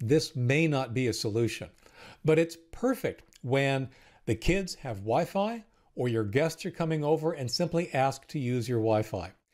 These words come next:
In fact, you could even leave that guest network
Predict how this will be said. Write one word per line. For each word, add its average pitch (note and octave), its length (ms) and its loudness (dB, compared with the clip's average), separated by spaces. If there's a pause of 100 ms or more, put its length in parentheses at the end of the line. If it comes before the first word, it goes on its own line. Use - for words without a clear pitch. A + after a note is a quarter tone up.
(300)
In C#3+ 140 0
fact, E3 420 2
you C#3+ 180 0
could F#3+ 220 0
even D#3 360 2
leave C#3+ 300 2
that C3 320 2
guest C3 400 0
network C3 540 -4